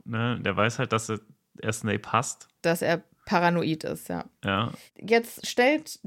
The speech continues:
Speaker 2: Dumbledore die berechtigte Frage: Was wurde aus Wurmschwanz, nachdem sie Moody aufgegriffen hatten?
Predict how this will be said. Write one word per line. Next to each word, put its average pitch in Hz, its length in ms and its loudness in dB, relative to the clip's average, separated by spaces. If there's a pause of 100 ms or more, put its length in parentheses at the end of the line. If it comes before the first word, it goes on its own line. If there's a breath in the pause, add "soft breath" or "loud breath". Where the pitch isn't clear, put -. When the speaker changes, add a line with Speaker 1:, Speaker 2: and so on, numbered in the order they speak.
(160)
Speaker 2:
Dumbledore 247 360 4
die 247 80 2
berechtigte 233 460 4
Frage: 214 500 6
Was 220 180 6
wurde 208 200 8
aus 170 200 4
Wurmschwanz, 294 920 2 (360)
nachdem 214 420 4
sie 196 100 2
Moody 196 300 4
aufgegriffen 240 600 2
hatten? 269 220 -2